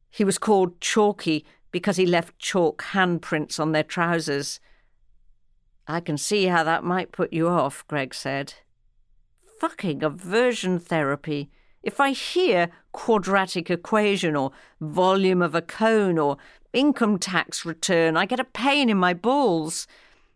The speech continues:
Lorraine had heard this story often before. "That's your convenient excuse," she said.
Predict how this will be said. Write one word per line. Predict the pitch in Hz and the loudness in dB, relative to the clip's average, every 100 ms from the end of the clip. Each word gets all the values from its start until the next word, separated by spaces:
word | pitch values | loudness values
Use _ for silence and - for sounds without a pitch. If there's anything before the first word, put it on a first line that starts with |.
| _ _ _ _ _ _ _ _ _ _ _ - | _ _ _ _ _ _ _ _ _ _ _ 0
Lorraine | 190 175 160 156 | 2 2 2 0
had | 170 165 | -2 0
heard | 160 - | -2 -2
this | 143 | -6
story | - 151 127 | -4 -2 -2
often | 135 139 - 127 | -4 -6 -8 -6
before. | 139 - 190 151 143 - - _ _ _ _ _ | -8 -4 -2 0 -2 -10 -20 _ _ _ _ _
"That's | 359 - | -10 -4
your | 262 220 | 2 2
convenient | 196 180 160 170 165 147 143 | 2 0 0 0 0 0 -4
excuse," | 156 - - - 170 139 | -6 -8 -8 -2 0 -2
she | - 131 | -8 -10
said. | - 131 135 - | -8 -6 -8 -10